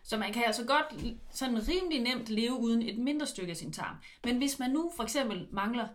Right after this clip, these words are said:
hele tarmen og mavesækken også, så er det altså virkelig sindssygt besværligt. Man kan godt få mad på en anden måde, men det er virkelig besværligt og også virkelig dyrt.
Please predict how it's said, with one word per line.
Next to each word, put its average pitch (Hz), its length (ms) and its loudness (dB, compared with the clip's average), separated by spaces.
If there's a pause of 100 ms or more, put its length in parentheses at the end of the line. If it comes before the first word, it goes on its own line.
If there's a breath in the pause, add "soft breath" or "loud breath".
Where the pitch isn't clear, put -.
(100)
hele 330 400 -2
tarmen 170 400 0
og 196 120 -4
mavesækken 196 520 0
også, 160 240 -4
så - 140 -2
er 254 40 -2
det 254 80 -2
altså 208 220 0
virkelig 226 380 -2 (280 loud breath)
sindssygt - 760 -2
besværligt. 175 520 -2 (260 soft breath)
Man 214 160 2
kan 262 160 -2 (120)
godt 254 180 2
få - 140 -4
mad 214 300 2
på 220 60 -2
en 208 80 0
anden 208 220 0
måde, 202 360 0 (680 loud breath)
men 226 160 2
det 233 140 4
er 226 40 -4 (360)
virkelig 240 320 2
besværligt 165 400 -2
og - 120 -8
også 160 160 -8
virkelig 156 420 -8
dyrt. - 400 0